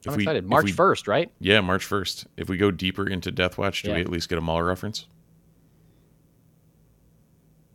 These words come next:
Speaker 2: Uh, that would be great. I saw someone on Twitter post a picture of, like, it was, like, an action figure background that said Mandalorian season three, and the figure in it was a Darth Maul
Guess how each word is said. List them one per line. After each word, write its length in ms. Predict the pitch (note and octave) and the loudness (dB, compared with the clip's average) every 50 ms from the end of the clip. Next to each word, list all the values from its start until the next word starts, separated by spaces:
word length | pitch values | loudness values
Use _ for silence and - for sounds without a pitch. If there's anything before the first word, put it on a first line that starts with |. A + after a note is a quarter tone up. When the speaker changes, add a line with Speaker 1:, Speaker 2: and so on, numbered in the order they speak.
| _ _ _ _ _ - | _ _ _ _ _ -2
Speaker 2:
Uh, 880 | D3 C3+ C3 C3 B2+ B2 A#2+ A#2+ A#2+ A#2+ A#2 A#2 A2+ A2+ A2+ A2+ A2 G#2+ - - - - - _ _ - - - _ _ _ | 2 4 6 6 6 4 4 4 4 4 4 2 2 2 0 -2 -4 -6 -10 -14 -18 -20 -20 _ _ -20 -20 -20 _ _ _
that 160 | - - - G2+ | -8 -6 -6 -6
would 120 | G2 F2+ | -6 -6
be 520 | G2 F#2+ F#2+ F#2+ F#2+ F#2+ F#2+ F#2 F#2 F#2 | -6 -6 -6 -6 -6 -6 -6 -6 -8 -8
great. 340 | F2 - G2 A2 C3 C#3+ - - | -6 -4 0 0 0 0 0 0
I 140 | - D3+ F#3 | 0 0 0
saw 280 | F#3+ - B3+ A#3 G3 F3 | 2 2 4 4 4 4
someone 320 | D#3 - F3+ F#3 F3 D#3 | 4 2 2 4 4 4
on 320 | C3+ B2+ B2 A#2 A2+ D#2 - | 4 4 2 0 -2 -4 -8
Twitter 380 | - - C3+ C3+ B2+ A2 G2+ F#2+ | -4 0 2 2 4 4 2 0
post 360 | - - - A2+ A2 G2 - G2+ | -2 -2 0 0 0 0 -2 -8
a 40 | |
picture 380 | - - B2+ A#2 - - A2+ G2+ | -8 -6 -6 -6 -4 -2 -2 -2
of, 140 | F#2+ F2 E2 | -2 -2 -4
like, 280 | F#2 F2 F2 F2 - - | -4 -4 -4 -6 -8 -12
it 600 | - _ _ _ _ _ _ _ _ _ _ - | -20 _ _ _ _ _ _ _ _ _ _ -14
was, 80 | A#2+ A#2 | -8 -6
like, 100 | G#2 - | -6 -6
an 100 | G#2 - | -4 0
action 380 | G#2+ A2+ B2+ C3 - - C3+ | 4 6 6 6 4 0 -2
figure 380 | A#2+ - C#3 C3 B2+ C3 B2+ A#2+ | 0 2 2 2 4 4 2 4
background 600 | G#2+ A#2 A#2 A#2+ A#2+ - C3 C3 B2+ B2+ B2+ B2 | 4 4 4 4 4 2 2 2 2 2 2 2
that 100 | A2 - | 0 0
said 140 | - A2 G#2 | 0 -2 0
Mandalorian 640 | G#2 G#2+ G#2 G#2+ A2 G#2 G#2+ A2 A2 A2 G#2+ G#2+ G2+ | 0 0 -2 0 -2 -2 0 0 0 0 0 -2 -2
season 280 | - - G#2+ G2 G#2 F#2 | -4 -6 -6 -6 -6 -8
three, 300 | - G2+ G2 G#2 G#2 G#2+ | -6 -4 -4 -2 -2 -2
and 120 | G2 F#2 | -4 -4
the 80 | F#2 F#2+ | -6 -6
figure 400 | - - A2 G2+ F#2+ G2 F#2+ F#2+ | -6 -4 -4 -4 -2 -2 -4 -2
in 120 | F#2 F#2 | -4 -4
it 80 | F#2 E2+ | -6 -6
was 180 | F2+ F2+ F2 F2 | -6 -6 -6 -6
a 60 | E2+ | -6
Darth 320 | D#2+ F#2 F#2 F2+ - - | -4 -2 -2 -2 -4 -4
Maul 520 | F2 E2+ F2 F2 F2 E2+ E2+ E2+ E2+ F2+ | -6 -6 -4 -4 -2 -4 -4 -6 -8 -10